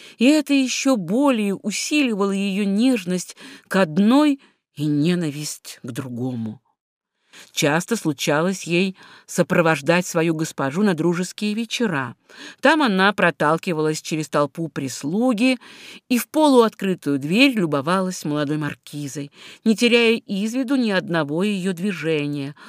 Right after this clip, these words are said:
улыбаясь машинально тем, кому та улыбалась.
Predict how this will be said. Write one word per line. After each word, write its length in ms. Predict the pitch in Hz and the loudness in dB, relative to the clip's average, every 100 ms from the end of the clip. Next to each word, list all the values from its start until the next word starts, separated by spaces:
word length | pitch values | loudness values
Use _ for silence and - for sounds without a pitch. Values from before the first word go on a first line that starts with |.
| - - | -10 -2
улыбаясь 640 | 175 170 151 156 196 - | 0 0 0 -2 -2 -4
машинально 720 | 160 - 165 165 170 147 139 123 | -6 -6 -4 0 0 0 -4 -6
тем, 460 | - 196 226 196 - - | -6 -2 -2 -2 -8 -10
кому 280 | - 208 220 | 0 2 2
та 320 | 220 226 214 | 0 0 0
улыбалась. 760 | 165 165 165 190 160 139 143 | 0 -2 0 0 0 -4 -10